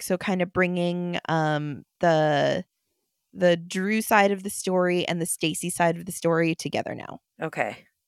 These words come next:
Speaker 1: Remember, it was October two thousand one that Kathleen received that anonymous letter.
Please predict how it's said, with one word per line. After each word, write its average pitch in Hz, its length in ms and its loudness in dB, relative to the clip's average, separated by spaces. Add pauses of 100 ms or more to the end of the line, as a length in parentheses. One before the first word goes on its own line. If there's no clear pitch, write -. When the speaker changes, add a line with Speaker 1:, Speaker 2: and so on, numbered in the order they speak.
(960)
Speaker 1:
Remember, 254 400 4
it 240 220 6
was 220 180 2
October 226 460 0
two - 180 -2
thousand 196 380 2
one 165 400 4
that - 200 0
Kathleen 175 560 -2
received 160 600 -2
that 170 260 4
anonymous 151 540 0
letter. - 400 -4